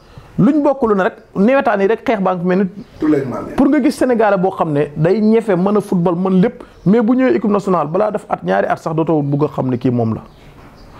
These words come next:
Speaker 1: Ci coono yu baree bare bari yu muy jànkuwante. Donc nag li xew mooy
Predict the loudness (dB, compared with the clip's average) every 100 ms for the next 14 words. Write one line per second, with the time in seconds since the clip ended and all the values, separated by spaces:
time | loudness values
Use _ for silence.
0 | -14 -4 0 2 4 4 2 2 2 2
1 | 2 2 2 2 2 0 0 -6 -4 -10
2 | -14 -20 -20 -20 -20 -20 -12 0 2 2
3 | 2 2 2 2 0 2 0